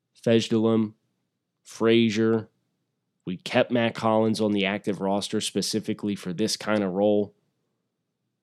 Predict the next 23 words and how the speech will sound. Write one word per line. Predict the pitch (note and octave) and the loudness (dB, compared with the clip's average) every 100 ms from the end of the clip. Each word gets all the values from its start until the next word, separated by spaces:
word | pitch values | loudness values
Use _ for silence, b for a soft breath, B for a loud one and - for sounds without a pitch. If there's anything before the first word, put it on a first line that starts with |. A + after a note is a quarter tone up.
| _ _ _ _ _ _ _ _ _ _ _ _ _ _ _ _ _ _ _ - | _ _ _ _ _ _ _ _ _ _ _ _ _ _ _ _ _ _ _ -10
You | F2+ | -4
gotta | G2+ | -2
show | G#2 B2 A#2+ | 0 2 2
up. | C#3 - _ _ _ _ _ _ _ _ _ _ _ _ | 2 -4 _ _ _ _ _ _ _ _ _ _ _ _
And | A#2+ | 2
I | A#2+ | 6
know | B2+ C3 | 8 6
it's, | - | 4
it's | C3 A#2+ A#2 | 2 2 2
super | - D#3 B2 | 2 2 2
dumb | F#2+ - G#2 D2+ - | -4 -2 -2 -2 -6
and | G2 | -4
it's | F#2+ - - - | -4 -4 -6 -6
super | - C3 - A2 | -2 0 0 -2
simplified | A2+ G#2 F#2 - F#2 F#2 | -2 -2 -4 -8 -10 -8
to | G#2 | -8
say, | - G2+ F#2+ - | -4 -2 -2 -4
"Oh, | C3 C3+ | 0 0
you | A2+ | 2
gotta | A#2+ | 0
run | A2 C3+ | 4 6
the | D#3 | 6
ball, | C3 C3 C3 B2 | 6 8 6 2